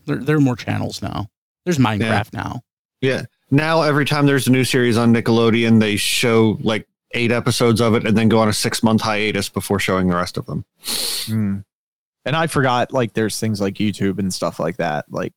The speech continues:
Speaker 3: back when I was a kid, Nickelodeon was the only thing to watch. And I didn't have Disney. Disney was a paid channel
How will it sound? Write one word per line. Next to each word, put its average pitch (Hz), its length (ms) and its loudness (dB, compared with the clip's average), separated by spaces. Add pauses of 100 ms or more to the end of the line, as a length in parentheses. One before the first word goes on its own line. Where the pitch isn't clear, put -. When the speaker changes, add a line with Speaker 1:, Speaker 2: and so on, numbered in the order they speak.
(520)
Speaker 3:
back 113 240 -6
when 107 100 -2
I 101 100 0
was 104 100 -2
a - 40 -12
kid, 92 220 -4
Nickelodeon 98 460 -4
was 92 140 -6
the 101 100 -2
only 87 160 -4
thing - 200 -8
to - 40 -6
watch. - 460 -8 (560)
And 135 140 0
I 135 80 0
didn't 139 200 4
have 123 180 2
Disney. 95 420 0
Disney 104 360 0
was 98 160 2
a - 40 -8
paid 104 280 -2
channel 95 480 -4